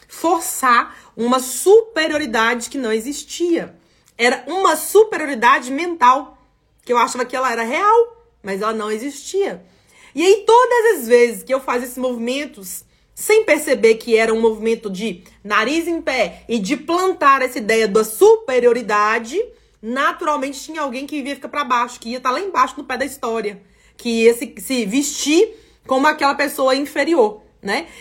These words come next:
E isso é um problema, gente, porque quando a gente tem crenças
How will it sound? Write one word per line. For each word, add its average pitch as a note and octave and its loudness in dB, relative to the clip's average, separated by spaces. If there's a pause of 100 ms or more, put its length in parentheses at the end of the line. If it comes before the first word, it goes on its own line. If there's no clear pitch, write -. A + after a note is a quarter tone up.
E C4+ 4
isso G4 4
é A4+ 6
um G#4+ 0
problema, B3+ 4
gente, G#3+ -2
porque A#3+ -2
quando F#4 -2
a - 0
gente F#4 -4
tem F#4+ -4
crenças C#4 -6